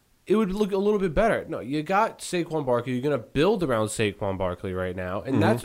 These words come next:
Speaker 1: and I thought that would have been perfect sense. You have Saquon, Odell, Evan Ingram. You have, you have solid pieces on that offense, but now you just traded away your biggest piece in Odell Beckham Junior, and now you're just gonna s-, you're really starting from fresh now.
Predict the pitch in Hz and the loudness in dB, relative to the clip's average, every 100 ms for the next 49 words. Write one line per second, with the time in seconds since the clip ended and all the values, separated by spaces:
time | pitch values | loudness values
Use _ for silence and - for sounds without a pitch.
0 | - 160 160 - 151 160 156 180 175 165 | -4 -2 -2 0 2 2 2 -2 0 0
1 | 170 160 165 151 - 165 160 147 208 135 | 0 0 -4 -2 0 0 -2 -8 -8 -4
2 | 104 110 110 - _ _ - 135 139 139 | -2 -2 -2 -8 _ _ -2 0 0 0
3 | 139 131 131 - 113 104 98 123 127 127 | 0 2 0 -2 -2 -2 -2 0 2 2
4 | 127 127 - - _ 127 131 120 107 131 | 0 -2 -8 -20 _ -2 0 0 0 -2
5 | 139 143 143 160 185 202 - 147 165 185 | -2 -2 0 2 2 0 -6 -8 -2 0
6 | 190 - 185 175 170 - 214 247 143 135 | 0 0 0 0 0 -4 -4 -4 -2 0
7 | 135 127 143 180 123 104 107 123 156 240 | 2 2 2 0 -4 -6 -6 -2 0 0
8 | 143 127 - 160 139 127 131 113 104 147 | -2 -6 0 0 2 0 0 0 0 0
9 | 220 165 - 101 104 - - _ - - | 0 -4 -4 -6 -6 -8 -18 _ -20 -12
10 | - 123 120 117 104 113 110 98 110 165 | -2 0 2 2 0 0 -2 -6 -2 0
11 | 139 123 127 160 151 139 135 143 127 - | 2 2 2 2 0 -2 -6 -4 -4 -8
12 | _ 143 - 147 147 156 175 151 - 147 | _ -16 -6 -4 -2 0 0 -2 -2 -2
13 | 135 - 113 143 113 98 | -2 -6 -4 -2 -2 -6